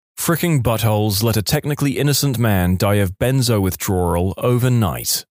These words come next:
I've seen C Os ignore a man who was having a seizure on three different occasions. Also, same man every time. It was the scariest thing to witness someone dropping and having a seizure,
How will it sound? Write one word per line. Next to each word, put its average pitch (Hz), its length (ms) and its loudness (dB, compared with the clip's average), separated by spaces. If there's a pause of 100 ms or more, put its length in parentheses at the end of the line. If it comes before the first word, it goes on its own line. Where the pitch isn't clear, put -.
(180)
I've 160 160 -2
seen 196 200 0
C 170 260 2
Os 156 220 2
ignore 127 280 2
a 131 60 2
man 117 240 2
who 107 80 4
was 110 140 0
having 120 180 0
a 113 60 0
seizure 104 500 2
on 131 180 0
three 156 280 0
different 107 280 0
occasions. 98 800 -2 (240)
Also, 190 380 0
same 147 360 0
man 110 300 2
every 104 380 0
time. 69 540 -4 (280)
It - 80 -4
was 147 160 0
the 127 80 0
scariest 156 640 0
thing 113 220 2
to 101 80 0
witness 117 300 0
someone 117 300 2
dropping 135 500 0
and 101 140 0
having 117 240 0
a 127 60 0
seizure, 104 500 0